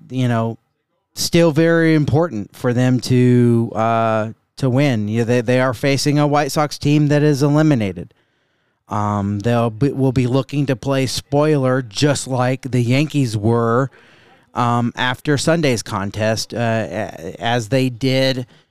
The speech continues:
uh, to help play spoiler yesterday. Um, they'll be looking to do that the next couple of days. Um, and, uh, like I said,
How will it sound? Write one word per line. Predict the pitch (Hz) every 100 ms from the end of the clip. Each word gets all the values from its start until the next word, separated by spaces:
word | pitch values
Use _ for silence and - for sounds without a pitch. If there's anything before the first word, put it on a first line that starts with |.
| _ _ -
uh, | 131 123 123 -
to | 135
help | 117 165 160 - -
play | - 127
spoiler | - - 123 123 135 143 156 -
yesterday. | 175 170 - 131 95 98 - - - _ _ _ _ _ _ -
Um, | 113 110 107
they'll | 127
be | 131
looking | 131 135 135 131
to | 117
do | 123 135
that | 135 117
the | 123
next | 123 127 -
couple | - 135 131 131
of | 117
days. | 92 95 87 85 - _ _ _ _ _ -
Um, | 107 101 104 98 92 87 - _ _
and, | 123 113 110 110 110
uh, | 107 107 107 _ _ _ _ -
like | 113 117
I |
said, | - 156 123